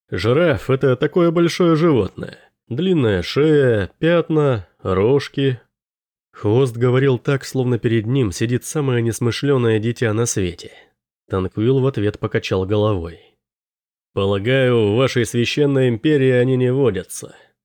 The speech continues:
У вас есть живой бог, но нет ни одного жирафа. Лично я предпочел бы последних. Их языки —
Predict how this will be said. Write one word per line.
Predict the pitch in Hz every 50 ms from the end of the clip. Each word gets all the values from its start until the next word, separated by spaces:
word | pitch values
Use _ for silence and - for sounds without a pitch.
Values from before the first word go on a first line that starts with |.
| _ _ _ _ -
У | 104 98 95
вас | 104 113 113 98 -
есть | - 107 113 117 107 95 - -
живой | - 92 82 110 107 107 117 123 117 107
бог, | 95 92 110 117 123 113 95 - - - - -
но | 110 123 135 139
нет | 147 143 131 - -
ни | 127
одного | 123 120 110 117 120 120 120 120 117
жирафа. | 95 110 110 107 120 120 107 90 - - - - - - _ _ _ _ _ _ _ _ _ _ -
Лично | 92 87 90 107 117 - - 147 147
я | 147 131 127 135
предпочел | 131 135 139 - - 143 - - 113 104 107
бы | 107 104
последних. | - 120 113 - 110 101 87 82 78 82 - - - - - - - _ _ _ _ _ _ _ _ _ _
Их | - 170 160 - -
языки — | 123 120 107 113 113 - - 147 147 117 87 80 -